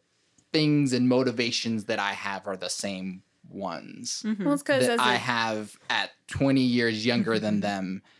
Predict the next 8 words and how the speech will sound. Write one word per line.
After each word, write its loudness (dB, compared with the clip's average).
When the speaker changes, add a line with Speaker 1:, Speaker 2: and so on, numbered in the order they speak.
Speaker 1:
They -2
still 0
have -4
those. -4
Speaker 3:
Mm-hmm. 0
Speaker 1:
They're 0
still, -2
like, 0